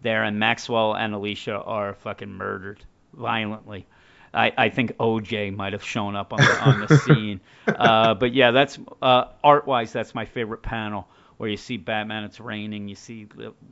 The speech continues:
Speaker 1: the different things about it. And,
Speaker 2: That's
Speaker 1: uh,
Speaker 2: cool, though. I'm telling you, it's not, it's not as cool as the next panel, though, where you see the reflection of Batman and
Speaker 1: Oh, I'm
Speaker 2: Alicia's pool of blood.
Speaker 1: Oh, yeah, I'm saying this whole page. This
Speaker 2: Oh,
Speaker 1: whole
Speaker 2: this whole
Speaker 1: page.
Speaker 2: spread, yeah.
Speaker 1: Yes, the whole spread is so good, and you see him in the,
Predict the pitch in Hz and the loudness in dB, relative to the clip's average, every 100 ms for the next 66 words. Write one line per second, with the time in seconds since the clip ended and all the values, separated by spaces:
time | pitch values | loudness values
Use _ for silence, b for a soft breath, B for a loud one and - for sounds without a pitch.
0 | - 117 101 117 117 113 - 113 107 110 | -18 -14 -10 -10 -10 -14 -12 -12 -12 -12
1 | 110 107 110 107 - 110 135 175 - - | -8 -6 -6 -8 -10 0 4 4 4 4
2 | 226 214 139 120 165 143 113 139 147 151 | 6 8 6 6 4 2 2 2 2 2
3 | 165 139 143 175 - 185 170 143 139 131 | 4 4 6 4 4 6 8 6 6 4
4 | 131 - 156 180 165 117 110 110 110 139 | 4 2 4 6 8 8 8 6 4 2
5 | 120 113 110 135 135 - 131 107 120 120 | 4 4 4 4 4 6 6 8 6 8
6 | 120 117 113 135 127 120 131 - 131 113 | 6 6 6 6 6 4 0 8 8 8
7 | 110 113 160 160 139 135 - 151 120 110 | 8 10 10 6 2 -2 -6 -6 -6 -10
8 | - 143 147 147 139 - 139 107 - - | -2 0 2 0 -2 -6 -8 -8 -12 -2
9 | 147 147 120 - 170 170 - 147 139 113 | 4 6 6 8 8 6 6 6 8 6
10 | 117 117 117 - 123 143 - - 123 104 | 2 0 -2 -6 -2 -2 -4 -6 -6 -6
11 | - - 123 95 107 101 98 - - 120 | -8 -4 -4 -4 -10 -10 -14 -18 -14 -12
12 | 107 107 104 101 101 | -10 -12 -12 -12 -16